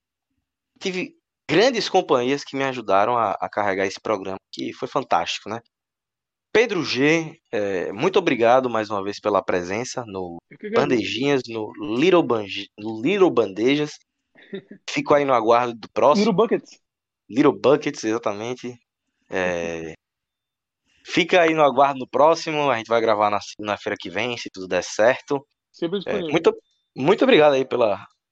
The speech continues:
Speaker 1: pela participação, amigo. Tudo de bom, uma boa noite.
Speaker 2: Boa noite, mas antes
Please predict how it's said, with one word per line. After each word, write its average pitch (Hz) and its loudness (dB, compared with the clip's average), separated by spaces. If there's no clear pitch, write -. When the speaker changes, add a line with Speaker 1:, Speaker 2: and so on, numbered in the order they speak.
Speaker 1:
pela - -4
participação, 104 -4
amigo. 104 -8
Tudo 123 -12
de 107 -10
bom, 95 -6
uma 101 -2
boa 104 2
noite. 85 -8
Speaker 2:
Boa 262 -2
noite, 196 -2
mas 208 0
antes 214 -2